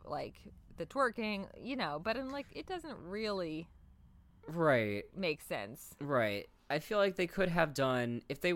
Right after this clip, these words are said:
Speaker 2: they could have done Miley Cyrus through the ages, because they're all teenagers that probably watched Hannah Montana.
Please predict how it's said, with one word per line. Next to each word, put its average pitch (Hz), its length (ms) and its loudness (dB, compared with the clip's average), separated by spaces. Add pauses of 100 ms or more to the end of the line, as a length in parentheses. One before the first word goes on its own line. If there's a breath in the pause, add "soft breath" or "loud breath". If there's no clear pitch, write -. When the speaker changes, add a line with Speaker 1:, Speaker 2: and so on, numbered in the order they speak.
(100)
Speaker 2:
they 185 200 0
could 247 180 0
have 233 80 -2
done 202 180 2
Miley 151 280 4
Cyrus 120 560 2 (440)
through 156 240 0
the 139 140 0
ages, 107 580 0
because 131 360 0
they're 143 160 0
all 180 200 4
teenagers 123 640 0
that 120 140 0
probably 147 400 2
watched 135 280 2
Hannah 123 160 -2
Montana. 98 600 -2